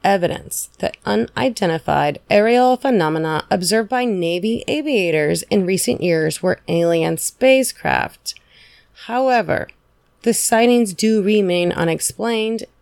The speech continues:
in a highly anticipated government report. Like I said earlier,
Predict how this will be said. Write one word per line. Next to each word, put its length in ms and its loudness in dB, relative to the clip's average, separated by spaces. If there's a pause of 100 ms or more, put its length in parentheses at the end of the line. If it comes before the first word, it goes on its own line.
in 220 4
a 100 4
highly 380 0
anticipated 640 -4
government 400 -2
report. 560 -2 (100)
Like 200 -6
I 60 0
said 240 -4
earlier, 560 -2